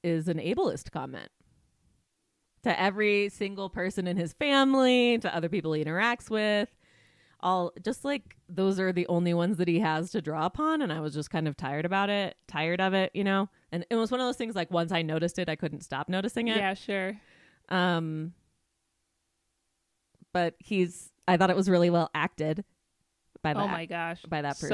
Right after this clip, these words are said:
Speaker 1: person.
Speaker 2: good.
Speaker 1: Especially 'cause he's, like, pretending to be a sixty-five-year-old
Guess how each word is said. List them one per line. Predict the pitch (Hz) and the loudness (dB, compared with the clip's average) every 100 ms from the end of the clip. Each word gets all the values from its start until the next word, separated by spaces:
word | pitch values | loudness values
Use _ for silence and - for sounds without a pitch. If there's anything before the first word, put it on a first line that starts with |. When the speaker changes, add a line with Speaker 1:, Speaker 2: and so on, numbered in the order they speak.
| 208 | 0
Speaker 1:
person. | - 175 175 - - _ _ | -2 -6 -8 -10 -20 _ _
Speaker 2:
good. | 233 240 | -6 -2
Speaker 1:
Especially | 240 269 302 | -2 -2 -2
'cause | 302 | 0
he's, | 285 | 0
like, | 233 247 | 0 -2
pretending | - 262 254 180 196 | -2 -2 0 0 0
to | 208 | -2
be | 185 185 | 0 -2
a | |
sixty-five-year-old | 190 185 170 202 190 170 175 175 165 160 | -2 -6 -6 -6 -2 -2 0 0 0 -2